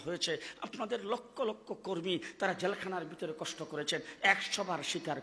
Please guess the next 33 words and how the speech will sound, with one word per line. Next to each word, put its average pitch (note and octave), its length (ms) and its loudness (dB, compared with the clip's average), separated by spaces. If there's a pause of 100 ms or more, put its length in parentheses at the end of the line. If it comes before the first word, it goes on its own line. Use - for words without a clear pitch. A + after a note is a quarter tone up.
করি। D#3+ 160 4 (280)
তবে D#3+ 140 4 (140)
একটি - 320 -8
কথা C#3+ 220 -4
ভালো E3 180 4
করে D#3 200 2
বলতে C#3+ 300 -2
চাই, C#3 140 4 (300)
আপনাদের F#3+ 360 2 (140)
সতেরো A3 420 4
বছরের F#3+ 380 6
নির্যাতন E3+ 400 0 (120)
যদি D#3+ 120 -4 (100)
এক - 160 -2
পাল্লায় D3+ 380 2
ওঠানো D3+ 280 2
হয়, C#3 140 4 (260)
আমার F3 160 4 (140)
শাপলা A3 400 -2 (120)
চত্বরের E3 440 -4 (220)
এক D#3 80 -8 (140)
রাত্রি E3+ 300 -6 (140)
সমান B2+ 240 -6 (100)
হবে B2+ 240 -4
না। A#2 60 -14 (1400)
এক E4+ 100 12 (140)
রাত্রে D4+ 280 12 (200)
আলেম F4 240 12
ওলামায়ে E4 380 12
কেরামের E4 420 12
বুকের E4 320 12
উপরে E4 220 12 (420)
এক - 100 12